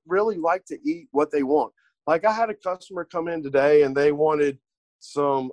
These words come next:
uh, spiny lobster. And I said, "Look, I can get you some spiny lobster, no problem. They're gonna be fresh." And, you know, he got five spiny lobsters for the weekend, and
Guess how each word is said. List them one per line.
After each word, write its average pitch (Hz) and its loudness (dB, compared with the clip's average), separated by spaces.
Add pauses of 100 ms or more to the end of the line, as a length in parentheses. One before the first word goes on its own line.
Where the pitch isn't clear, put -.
uh, 123 0
spiny 147 -2
lobster. 160 -4 (200)
And 139 -12
I 123 -8
said, 117 -12
"Look, 131 -4 (100)
I 117 -8
can 117 -20
get 123 -10
you - -20
some 117 -20
spiny 135 -2
lobster, 139 0
no 139 -4
problem. 156 -4 (480)
They're 131 -2
gonna 131 -4
be 127 -4
fresh." 151 2
And, 123 -6 (200)
you 147 -2
know, 139 2
he 143 -8
got 143 2 (120)
five 156 0
spiny 156 -10
lobsters 160 -8 (320)
for 165 -6
the 151 -2
weekend, 190 -4 (220)
and 143 -2